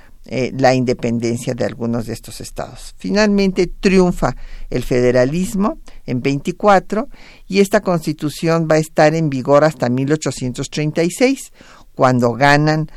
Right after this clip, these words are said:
los centralistas y van a tener dos constituciones centralistas, una en treinta y seis, con un cuarto poder, que era el supremo poder conservador,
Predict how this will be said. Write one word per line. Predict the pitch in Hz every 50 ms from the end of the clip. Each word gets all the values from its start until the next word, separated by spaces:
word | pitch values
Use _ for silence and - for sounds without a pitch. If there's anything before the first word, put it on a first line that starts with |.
| - - -
los | - 139 139 147 143 -
centralistas | 175 170 170 160 - 180 175 175 180 185 202 208 202 - - - 208 202 202 -
y | 165
van | 139 135 135
a | 139 139 143
tener | - 131 131 131 135 135 131
dos | 127 147 160 180 185 -
constituciones | - 175 160 151 - 135 127 - 131 - 143 131 131 135 131 -
centralistas, | 139 135 123 - 151 143 143 156 160 - - 160 156 - -
una | 143 135 135 139
en | 135 135 135
treinta | - - 147 147 151 147 - - 165
y | 165 170
seis, | - - - 190 190 214 269 - - - _ - - - - _ _
con | - - 127 131 135
un | 139 139 143 139 - - - - _ _ -
cuarto | - 156 156 156 143 139 135 - - 123 -
poder, | - 127 127 120 131 147 165 156 -
que | - 135
era | 131 123 123 123 123
el | - - 127 123 117
supremo | - - - 123 113 - 139 139 135 131 131 123
poder | 127 123 120 113 120 123 120
conservador, | - 151 143 147 151 - 156 151 151 151 156 165 175 180 175 185 196 -